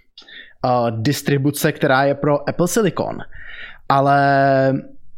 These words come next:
a ono to fakt jako umí dost dobře využít tu C P U část, ale ono to neumí používat ty applovský grafiky. Což je na tom to nejhorší. To je třeba jako můj nápad byl,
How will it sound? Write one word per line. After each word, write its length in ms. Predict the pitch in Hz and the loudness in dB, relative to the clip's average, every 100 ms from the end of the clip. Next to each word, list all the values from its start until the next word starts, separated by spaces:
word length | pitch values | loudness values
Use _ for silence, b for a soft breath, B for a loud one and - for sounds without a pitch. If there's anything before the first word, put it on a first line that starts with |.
| - - - - | -16 -16 -12 0
a 80 | 156 | 2
ono 160 | 190 | 2
to 80 | 202 | 2
fakt 160 | 196 160 | 0 -2
jako 160 | 151 | -2
umí 320 | 175 165 160 | 2 2 2
dost 180 | 131 156 | 2 2
dobře 240 | 151 151 160 | 2 0 2
využít 500 | 156 151 156 160 - B B B B | 2 2 2 0 -4 B B B B
tu 160 | 156 156 | 0 0
C 200 | - 147 | 2 0
P 140 | 170 | 2
U 100 | 170 | 0
část, 440 | - 139 95 - - - | 0 -2 -2 -6 -10 -2
ale 360 | 151 135 85 - - - - - - | 0 0 -2 -8 -8 -8 -8 -10 -6
ono 160 | 135 135 | -4 -2
to 100 | 139 | 0
neumí 300 | 131 127 127 | 0 0 -2
používat 680 | 131 120 117 123 127 - | -2 -2 0 0 -2 -4
ty 240 | - 123 123 | -2 -2 -2
applovský 400 | 127 127 - 127 | -2 -4 -4 -2
grafiky. 480 | 147 139 143 - - - - - - - _ _ _ _ _ _ _ _ _ _ _ _ _ - | -2 -2 -4 -6 -10 -20 -20 -20 -20 -20 _ _ _ _ _ _ _ _ _ _ _ _ _ -6
Což 160 | 123 | -4
je 60 | 120 | -2
na 60 | 110 | -2
tom 220 | 117 113 | -2 -2
to 200 | - 123 | -2 0
nejhorší. 540 | 123 120 113 - - B B B | 2 0 0 -6 -10 B B B
To 80 | 143 | 0
je 160 | 143 | 0
třeba 340 | 139 151 139 135 | 0 0 2 2
jako 520 | 127 147 139 139 147 | 2 0 0 2 0
můj 540 | 170 147 147 151 165 160 | 0 2 2 4 4 2
nápad 460 | 135 127 - 151 | 2 2 2 0
byl, 380 | 131 131 113 131 | 2 0 0 -2